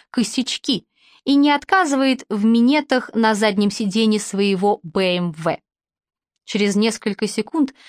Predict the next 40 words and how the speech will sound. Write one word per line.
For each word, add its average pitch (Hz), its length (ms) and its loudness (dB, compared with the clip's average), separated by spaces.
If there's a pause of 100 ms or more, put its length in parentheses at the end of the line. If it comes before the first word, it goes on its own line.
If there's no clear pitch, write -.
(160)
пара 220 460 2
мать 214 340 0
и 220 60 -2
дочь 240 300 -2
удаляется 226 640 0
по - 80 -6
своей 196 420 0
жёлтой 185 400 -2
кирпичной 180 580 -8
дороге, 165 540 -2 (580)
а 208 300 2
из-за 214 320 -2
угла 302 280 0
появляется 294 840 0
Ник 269 320 2
с - 120 -12
Фрэнком 208 600 0
на 254 140 2
одной 254 320 2
руке 294 340 -4 (280)
и 349 120 0
с - 80 -10
костюмом 285 640 0 (100)
Элма 220 600 0
в 196 100 -8
другой, 170 560 -2 (460)
в 214 80 0
очередной 214 480 0
раз 202 220 0
доказывая, 233 640 2 (200)
что - 220 -2
с - 140 -4
мальчиками 302 640 2
проще, 202 600 -2
по - 160 0
крайней 285 440 0
мере, 269 320 2
в 175 140 -4
нашем 185 520 0
доме. 165 340 -2